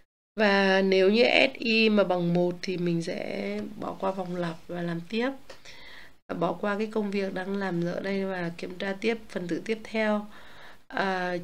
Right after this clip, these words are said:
cho một cái, bây giờ bắt đầu tìm kiếm nhị phân. Một biến T bằng N, một biến L bằng không, biến right là bằng N và biến mid là bằng không.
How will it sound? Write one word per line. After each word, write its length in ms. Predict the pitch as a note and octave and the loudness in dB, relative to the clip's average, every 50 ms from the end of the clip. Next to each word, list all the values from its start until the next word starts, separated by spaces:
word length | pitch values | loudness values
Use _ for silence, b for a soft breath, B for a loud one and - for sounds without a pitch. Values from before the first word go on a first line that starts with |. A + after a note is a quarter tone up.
| - - | -6 -2
cho 240 | - G#3+ G#3 G#3+ | 2 4 6 6
một 160 | G#3 G#3 F#3+ F#3 | 6 6 2 0
cái, 260 | - G#3 G#3 G#3 G#3 A3 | 0 -2 -2 0 -2 -2
bây 220 | G3+ F3+ G3+ G3+ | 0 2 2 4
giờ 220 | G3 G3+ F#3+ F3+ | 4 4 4 4
bắt 120 | F3+ F#3+ F#3+ | 6 4 4
đầu 280 | G3+ G3+ F#3+ F3+ F3 | 6 6 6 6 4
tìm 240 | E3+ - F#3 F3 E3+ E3+ | 4 0 0 0 0 0
kiếm 180 | - F#3 F3 F#3+ | 2 2 2 2
nhị 160 | G#3+ G#3+ G#3 | 2 0 0
phân. 460 | G#3+ - - - G#3 G#3 G#3+ G#3 G3+ G#3 - B B B B B B B B B B _ | -2 -4 -2 0 0 2 2 0 -2 -6 -10 B B B B B B B B B B _
Một 140 | - G#3 G3+ | -6 -4 -2
biến 220 | G3 G3+ G#3 G#3 G#3 | 0 -2 -2 -2 0
T 60 | - A3 G#3+ G#3 G#3 G#3 G3 | 4 6 6 8 6 6 6
bằng 280 | G3+ F#3 F3+ F3 F3 F3 | 4 2 4 4 4 4
N, 40 | F3 F3 F3 F3 E3+ F3 F3 E3+ E3 F#3+ | 6 6 6 4 4 2 0 -2 -4 -6
một 80 | F3+ E3+ E3 | -8 -6 -4
biến 220 | F3+ F#3 G3 G#3 | -2 -2 0 2
L 40 | G#3+ | 2
bằng 340 | G#3 G3+ F#3 F3+ F3+ F3 F3 | 4 4 2 2 0 -4 -6
không, 480 | - - G#3 G3+ G3+ G3+ G3+ G3 F#3+ | -4 -4 -2 -2 -2 -2 -2 -2 -2
biến 200 | F3 F#3+ F#3+ G3+ G3+ | -2 -2 -2 -2 -2
right 400 | G#3 G#3+ G#3 G3+ G#3 G#3 G#3 G3 | -2 0 2 2 2 2 2 0
là 100 | G3 F#3 | 0 0
bằng 280 | E3+ F3 F3 F3 F3 E3+ | 0 -2 -2 0 0 0
N 300 | F3 F3 E3+ E3+ E3+ E3+ E3+ | 2 2 2 0 0 -2 -2
và 140 | F3 E3+ | -4 -4
biến 280 | D#3+ E3 F3+ F#3 F#3+ G#3 | -2 -2 -2 -2 -2 -2
mid 220 | A3+ A#3+ A#3+ - | -2 -2 -4 -6
là 80 | G#3 F#3 | -8 -8
bằng 120 | F3+ F3 E3+ | -6 -8 -8
không. 400 | - - - G3+ G3+ G#3 G3 | -6 0 2 2 2 2 0